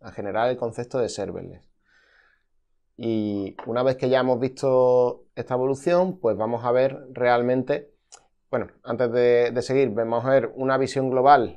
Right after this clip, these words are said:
de, de lo que sería, eh, la evolución natural con, con los diferentes servicios en cloud.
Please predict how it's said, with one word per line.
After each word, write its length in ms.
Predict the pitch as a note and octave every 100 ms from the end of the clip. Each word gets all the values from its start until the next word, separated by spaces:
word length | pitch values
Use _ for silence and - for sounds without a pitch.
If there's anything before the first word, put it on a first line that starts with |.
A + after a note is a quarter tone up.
| -
de, 640 | A#2+ A#2+ A2+ A2 G#2+ G#2
de 140 | G2+ G#2
lo 100 | G#2
que 100 | -
sería, 920 | - G#2+ A2 A#2 A2+ A2 A2 G#2 G2+ _ _ _ _ -
eh, 680 | B2 A2 G#2+ G#2 G2 - _ _ _
la 120 | A#2 A2+
evolución 540 | A2+ A2+ - C#3 C3+
natural 560 | C3 B2+ C3 C3 G#2 - _ _
con, 840 | - A2 G#2 G2+ G2 F#2+ F#2 G2 F#2+
con 160 | G2+
los 100 | G2+
diferentes 400 | G2 G#2 A2 B2
servicios 400 | C3 A2+ A#2 A#2
en 140 | A#2 A#2
cloud. 400 | D3 E3+ G3+